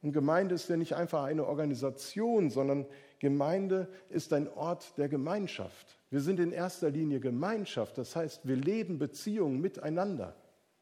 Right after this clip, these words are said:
Die Qualität von Beziehungen sind für eine Gemeinde enorm wichtig, weil dadurch machen sie einen Unterschied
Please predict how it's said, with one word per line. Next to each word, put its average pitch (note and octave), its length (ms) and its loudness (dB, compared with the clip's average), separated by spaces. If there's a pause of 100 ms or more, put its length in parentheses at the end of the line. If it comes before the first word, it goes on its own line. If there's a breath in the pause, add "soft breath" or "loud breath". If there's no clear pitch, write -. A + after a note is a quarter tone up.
(2750)
Die B2+ 160 -2
Qualität F#3+ 800 0
von F3+ 240 -4
Beziehungen B2+ 840 -4 (500)
sind C#3 220 -4
für C#3 120 -2
eine C3+ 160 0
Gemeinde D3 800 -2 (100)
enorm D#3 680 -2 (120)
wichtig, A#2+ 640 -8 (1160 loud breath)
weil D3+ 260 6
dadurch F3+ 800 0
machen F3 320 0
sie D#3+ 120 4
einen D3+ 220 2
Unterschied F3+ 800 -2